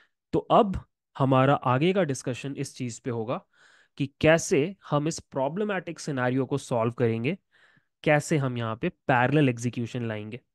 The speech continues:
ठीक है, आगे बढ़ते हैं। अब गाइस हमने बहुत आराम से ये तो बोल दिया कि हमें ऑटो रिग्रेसिव के बदले नॉन ऑटो रिग्रेसिव तरीके से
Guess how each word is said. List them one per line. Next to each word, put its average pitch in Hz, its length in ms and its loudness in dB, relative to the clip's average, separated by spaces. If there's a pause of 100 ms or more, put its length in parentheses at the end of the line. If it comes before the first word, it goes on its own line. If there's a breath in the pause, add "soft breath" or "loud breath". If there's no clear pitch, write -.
(720)
ठीक 127 180 -2
है, 202 80 -4 (920)
आगे 127 200 4
बढ़ते 107 260 -2
हैं। - 80 -14 (340)
अब 147 180 2
गाइस 143 260 6
हमने 151 180 8
बहुत 127 320 2
आराम 123 320 4
से 147 120 0
ये 123 160 2
तो 139 120 2
बोल 131 300 4
दिया 127 240 0 (300)
कि 123 480 -6 (240)
हमें 123 420 -2 (120)
ऑटो 123 260 2
रिग्रेसिव 123 640 -4
के 127 80 2
बदले 120 380 0
नॉन 120 600 -4 (100)
ऑटो 120 260 -2
रिग्रेसिव 113 560 -2
तरीके 117 360 0
से 117 360 -2